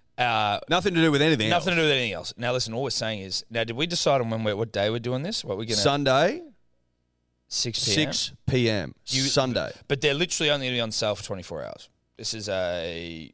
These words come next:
Speaker 1: you've got twenty-four hours to get one of these things because we've
Speaker 2: Clock's
Speaker 1: gotta,
Speaker 2: ticking.
Speaker 1: the clock's ticking. We gotta get 'em to the punter and the dribbler.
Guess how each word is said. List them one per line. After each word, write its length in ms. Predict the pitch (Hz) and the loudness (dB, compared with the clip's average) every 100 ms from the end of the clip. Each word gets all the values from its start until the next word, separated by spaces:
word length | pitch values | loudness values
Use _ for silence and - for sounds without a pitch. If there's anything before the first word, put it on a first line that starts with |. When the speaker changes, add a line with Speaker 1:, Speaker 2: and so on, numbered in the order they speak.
| _ _ 98 | _ _ -16
Speaker 1:
you've 220 | 101 87 | -14 -6
got 220 | 98 - | -6 -6
twenty-four 500 | - 101 90 - 73 | -8 -10 -10 -12 -10
hours 180 | 73 71 | -10 -12
to 60 | - | -14
get 160 | 65 | -16
one 80 | 78 | -18
of 60 | 69 | -18
these 160 | - | -16
things 260 | 64 - - - | -16 -18 -20 -18
because 760 | 104 117 101 78 85 - - _ _ _ _ _ | -6 0 0 -2 -8 -10 -10 _ _ _ _ _
we've 60 | - | -4
Speaker 2:
Clock's 140 | 104 | -2
Speaker 1:
gotta, 80 | 95 | 0
Speaker 2:
ticking. 300 | 95 - - - | -2 -4 -8 -12
Speaker 1:
the 60 | |
clock's 280 | - 123 - | -4 -2 -2
ticking. 260 | - 95 95 | -6 -8 -8
We 60 | |
gotta 160 | 98 95 | -8 -6
get 100 | 95 | -8
'em 80 | 87 | -10
to 60 | |
the 60 | 85 | -12
punter 200 | 90 85 | -12 -12
and 60 | 78 | -14
the 60 | |
dribbler. 360 | 80 78 64 | -14 -14 -14